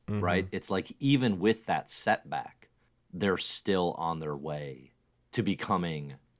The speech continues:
Speaker 2: the dominant life form on Earth. And that is, I think, a very interesting framing and conversation.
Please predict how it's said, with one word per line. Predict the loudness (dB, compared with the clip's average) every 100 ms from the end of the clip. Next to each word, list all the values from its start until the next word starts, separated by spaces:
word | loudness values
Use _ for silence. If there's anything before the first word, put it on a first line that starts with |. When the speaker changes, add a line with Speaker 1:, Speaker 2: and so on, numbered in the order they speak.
| _ _
Speaker 2:
the | -4 -4
dominant | -2 0 0 0 -6 -8
life | -10 -10
form | -8 -8 -8
on | -14 -10
Earth. | -8 -8 -12 -20 _ _ _ _
And | 0 4
that | 6 4
is, | 0 -2 -6 -8 _ _ _ -6
I | -4
think, | -2 -4 -6 -16 -8
a | -2
very | 0 0 0
interesting | -6 -6 -6 -8 -12
framing | -10 -6 -4 -4 -8 -12 -16 _ _ _ _
and | -8 -6
conversation. | -2 -2 -2 -6 -2 -2 -4 -10